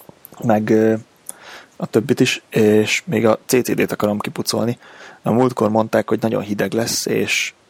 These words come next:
é-, mert hogy nem lesz felhő az égen, és akkor bevillant, hogy basszus, most tök jó kilátás van a mostani kecónkból, úgyhogy simán kitehetném este az ablakba. Ráadásul most a munka miatt olyan krenkelek, amikor még sötét van, tehát tudnék csinálni egy ilyen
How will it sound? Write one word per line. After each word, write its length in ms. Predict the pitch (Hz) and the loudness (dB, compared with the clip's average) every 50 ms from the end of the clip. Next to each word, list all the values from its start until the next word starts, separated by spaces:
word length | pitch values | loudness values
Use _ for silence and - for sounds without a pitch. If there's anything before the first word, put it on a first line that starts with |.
| _ _ - | _ _ -8
é-, 840 | - 110 107 104 104 104 104 104 101 101 104 101 104 104 104 104 98 | -4 -2 -2 0 0 0 0 0 0 0 0 0 0 0 0 -2 -2
mert 180 | - 107 107 107 | -2 -2 -2 -2
hogy 100 | 110 110 | 0 0
nem 120 | 110 110 | 0 0
lesz 160 | 107 104 - - | 0 -2 -4 -2
felhő 280 | - 110 101 98 104 104 | 0 0 0 0 0 0
az 100 | 101 104 | 0 0
égen, 260 | 107 107 110 110 113 | -2 0 0 0 -2
és 100 | 113 - | -2 -6
akkor 200 | 117 - - - | -8 -6 -6 -2
bevillant, 480 | 120 104 95 101 101 104 101 101 - | -2 -2 -2 -2 -2 -4 -4 -4 -4
hogy 180 | - 107 104 - _ _ _ _ _ _ _ _ - | -4 -6 -6 -6 _ _ _ _ _ _ _ _ -6
basszus, 300 | - 131 - - 127 - | -6 -4 -4 -4 -10 -10
most 140 | - - - | -10 -10 -6
tök 160 | - 120 - | -6 -6 -4
jó 80 | - 110 | -6 -6
kilátás 480 | - - - - 110 - - - - - | -4 -2 0 0 0 0 -2 -4 -4 -4
van 100 | 117 113 | -6 -6
a 20 | |
mostani 300 | 110 113 - - 117 107 | -6 -8 -6 -6 -6 -6
kecónkból, 500 | 101 - 110 107 - 120 113 110 110 113 | -4 -6 -6 -6 -4 -4 -2 0 0 0
úgyhogy 340 | 120 123 - - 120 117 113 _ - | 0 0 -2 -2 -2 -2 -2 _ -12
simán 300 | - - - 127 117 98 | -8 -4 -4 -2 -2 -4
kitehetném 520 | 98 - 113 - 95 98 101 - - 113 117 | -4 -6 -6 -6 -6 -6 -6 -6 -6 -4 -4
este 200 | - - - - | -4 -4 -4 -4
az 100 | - 110 | -2 -2
ablakba. 420 | 101 104 117 113 117 135 135 131 - _ _ - - - - - - - - - - - | 0 0 0 2 2 2 0 0 -2 _ _ -20 -20 -20 -20 -20 -20 -20 -20 -20 -12 -6
Ráadásul 440 | - 113 110 110 110 110 - - 123 | 0 0 2 2 2 0 0 0 -4
most 160 | 117 - - | -4 -4 -4
a 40 | 113 | -2
munka 240 | 107 107 110 - | -2 -2 0 0
miatt 220 | 120 120 117 - - | 2 2 0 2 2
olyan 200 | 127 110 101 98 | 0 0 0 -2
krenkelek, 440 | - 110 104 104 98 - 107 107 - | -2 -2 -2 -2 0 -2 -2 -2 0
amikor 220 | 113 110 - 113 | -2 -2 -2 -4
még 100 | 110 110 | -4 -4
sötét 360 | - - 131 - - 104 - | -4 -4 -4 -4 -4 -6 -4
van, 200 | - 107 104 101 | -4 -6 -6 -4
tehát 160 | 104 107 110 | -6 -6 -4
tudnék 260 | - 117 107 110 98 98 | -4 -6 -4 -4 -6 -6
csinálni 400 | - - 113 104 101 98 101 101 | -6 -6 -4 -2 -2 -2 -2 -2
egy 180 | 101 101 110 | -2 -2 0
ilyen 280 | 107 104 104 104 107 | 0 0 0 -2 -4